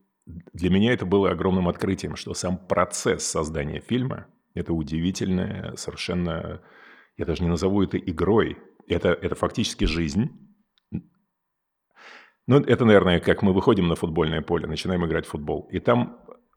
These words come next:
сформируется какая-то реальность, какая-то драма, да, какие-то переживания, какие-то цели, какие-то взаимодействия. То есть мы в процессе игры в футбол, в хоккей, во что угодно проживаем маленькую, маленькую жизнь.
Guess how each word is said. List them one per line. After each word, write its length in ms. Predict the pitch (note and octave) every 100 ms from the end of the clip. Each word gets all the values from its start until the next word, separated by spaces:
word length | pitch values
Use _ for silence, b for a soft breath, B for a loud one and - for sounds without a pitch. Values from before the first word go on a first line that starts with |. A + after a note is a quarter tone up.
| -
сформируется 640 | - - F2 F2 G#2 G2
какая-то 360 | F#2 D2+ F2 D#2+
реальность, 560 | D#2+ D2 C#2 C#2 - -
какая-то 360 | E2+ E2 G#2+ D2+
драма, 580 | E2 E2 D#2 D#2 - -
да, 200 | - F2+
какие-то 580 | F#2+ - - F#2 F2+ G2
переживания, 880 | - F#2+ F#2 F2+ F2+ D#2+ D2+ C#2+ C#2+
какие-то 520 | - D2+ - F2+ -
цели, 460 | F2 - E2+ D2+ C#2+
какие-то 640 | - D2+ - F2 E2+ F#2+
взаимодействия. 920 | E2 D#2 F#2 F#2 E2 D#2+ - - - -
То 80 |
есть 160 | E2 -
мы 240 | F#2+ D#3
в 180 | D#3+ -
процессе 460 | - F#2+ - F#2 -
игры 420 | - F2 G2+ G#2
в 80 | -
футбол, 320 | G#2 G2+ C3
в 60 | -
хоккей, 300 | - - G2+
во 100 | F2
что 180 | -
угодно 320 | G2+ F#2+ D#2 D2+
проживаем 480 | - G2 C3 D#2
маленькую, 760 | G2 G#2+ G#2 F#2+ F#2 F#2 F#2 F2+
маленькую 480 | - - G#2 F#2+ F#2+
жизнь. 340 | F2 F2 D2+